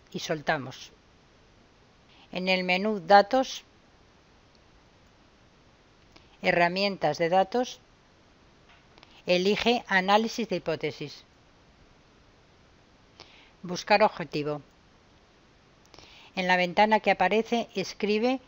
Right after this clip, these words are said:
en definir la celda C veinticinco. Con el valor ciento setenta y ocho. Cambiando la celda,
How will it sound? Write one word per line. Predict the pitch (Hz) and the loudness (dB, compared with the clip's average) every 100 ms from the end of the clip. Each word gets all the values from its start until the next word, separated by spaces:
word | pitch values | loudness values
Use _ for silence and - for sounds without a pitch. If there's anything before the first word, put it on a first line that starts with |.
| _ _ | _ _
en | 190 180 | -6 -2
definir | 175 - 180 208 202 | -2 -2 -6 -2 0
la | 185 | -2
celda | - 214 226 | -2 0 0
C | 220 202 | 0 -4
veinticinco. | 185 180 160 - 151 135 139 - _ _ _ _ _ _ _ _ _ _ - _ _ _ _ _ _ _ _ _ - _ _ _ _ _ - | -4 -6 -10 -10 -14 -10 -10 -12 _ _ _ _ _ _ _ _ _ _ -20 _ _ _ _ _ _ _ _ _ -20 _ _ _ _ _ -4
Con | 185 | 0
el | 180 175 | 0 2
valor | 180 190 233 254 - | 2 4 2 0 -12
ciento | 190 196 220 | -10 -6 -8
setenta | - 196 175 156 160 | -8 -10 -8 -6 -4
y | |
ocho. | 160 151 147 135 _ _ _ _ - _ _ _ _ _ _ _ _ _ _ _ _ _ _ _ _ _ _ | -4 -8 -14 -16 _ _ _ _ -20 _ _ _ _ _ _ _ _ _ _ _ _ _ _ _ _ _ _
Cambiando | 180 190 208 208 185 | -2 0 0 2 0
la | 170 | -2
celda, | 175 214 208 226 254 | -2 -4 0 0 0